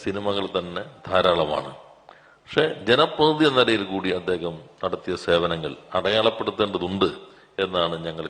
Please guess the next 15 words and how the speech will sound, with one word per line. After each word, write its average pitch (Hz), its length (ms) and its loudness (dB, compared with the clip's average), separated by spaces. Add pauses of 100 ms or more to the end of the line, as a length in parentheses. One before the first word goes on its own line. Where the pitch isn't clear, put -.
കരുതുന്നത്. 76 460 -10 (560)
അതുകൂടി 139 340 4
വെച്ചിട്ടാണ് 90 680 -2 (100)
ഇങ്ങനെ 87 260 -4
ഒരു 82 180 -2
കാര്യം 80 260 -2
കൂടി 76 320 -10 (460)
മാനിഫെസ്റ്റോയിൽ 82 760 -2
ഉൾപ്പെടുത്തിയിട്ടുള്ളത്. 82 880 -6 (680)
എല്ലാം 131 560 2 (120)
നടപ്പിലാക്കണമെങ്കിൽ 135 1040 2 (840)
അതിന് 139 240 4
പറ്റുന്ന 156 640 4
ഒരു 131 140 2
ജനപ്രതിനിധിയായി 101 1160 0